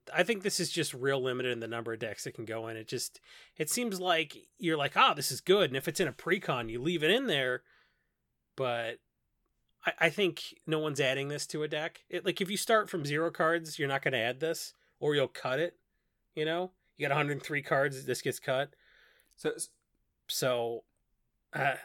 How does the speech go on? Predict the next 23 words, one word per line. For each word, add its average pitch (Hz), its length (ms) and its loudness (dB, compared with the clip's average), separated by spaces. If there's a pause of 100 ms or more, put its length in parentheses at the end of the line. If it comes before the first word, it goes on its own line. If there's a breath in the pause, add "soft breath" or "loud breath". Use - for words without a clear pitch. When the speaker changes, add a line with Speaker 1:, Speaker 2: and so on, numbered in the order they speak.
Speaker 1:
I 160 80 6
don't, 151 280 2 (140)
I, 135 180 -6 (200)
I 151 80 0
don't 131 160 -2
like 117 220 -6
it 113 240 -8
as 123 160 -8
much 127 280 -6
as 113 240 -6
some, 113 480 -8
Speaker 2:
So, 180 140 -2
Speaker 1:
some 170 140 0
people. 175 200 -2
Speaker 2:
so 170 40 4
here's 226 200 0
a 156 60 0
great, 131 540 -4 (280)
I 139 80 -2
think, 120 380 -8 (640 soft breath)
point 135 220 0
of 120 100 -8
comparison. 120 640 -12